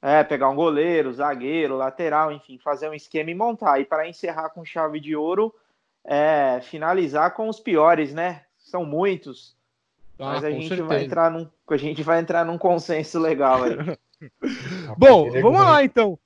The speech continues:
Speaker 2: Cara, vou pedir ajuda de vocês aí que tão no chat com a gente, começarem a mandar aí. Eu não sei que ano que vocês nasceram, mas eu sou de oitenta e três. Ô, Matheus, você é de quando?
Speaker 1: Matheus
Speaker 3: Sou
Speaker 1: é
Speaker 3: de
Speaker 1: setenta.
Speaker 3: oitenta e três, ô, Rod.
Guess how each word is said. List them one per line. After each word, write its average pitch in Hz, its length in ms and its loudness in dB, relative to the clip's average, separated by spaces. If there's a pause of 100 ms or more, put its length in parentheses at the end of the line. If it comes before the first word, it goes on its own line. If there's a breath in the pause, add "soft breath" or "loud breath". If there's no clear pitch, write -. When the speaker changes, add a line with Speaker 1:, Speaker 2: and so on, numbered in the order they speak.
(200)
Speaker 2:
Cara, 269 260 2
vou 180 160 -8
pedir 190 320 -2
ajuda 247 280 0
de 240 100 -6
vocês 240 540 -2
aí 185 160 -2
que - 60 -20
tão 175 120 -4
no 170 120 -2
chat 156 420 0
com 170 80 -2
a 151 60 2
gente, 165 460 -2
começarem 196 600 -4
a 226 40 -6
mandar 233 320 2
aí. 175 140 6
Eu 170 80 0
não 180 60 -4
sei 208 160 -2
que 196 160 -2
ano 190 160 2
que 180 120 -10
vocês 165 320 -4
nasceram, 156 640 2 (500)
mas 160 640 0
eu 190 200 4
sou 226 180 4
de 208 100 4
oitenta 240 360 2
e 240 80 -2
três. 117 680 0
Ô, 147 120 -2
Matheus, 180 400 4
você 202 80 2
é 196 40 2
de 185 120 -2
quando? 110 440 0 (640)
Speaker 1:
Matheus 127 340 0
Speaker 3:
Sou 147 80 4
Speaker 1:
é 151 40 2
Speaker 3:
de 175 80 0
Speaker 1:
setenta. 165 180 2 (140)
Speaker 3:
oitenta 139 140 2
e - 60 -2 (120)
três, 123 260 0
ô, 117 100 2
Rod. 117 260 6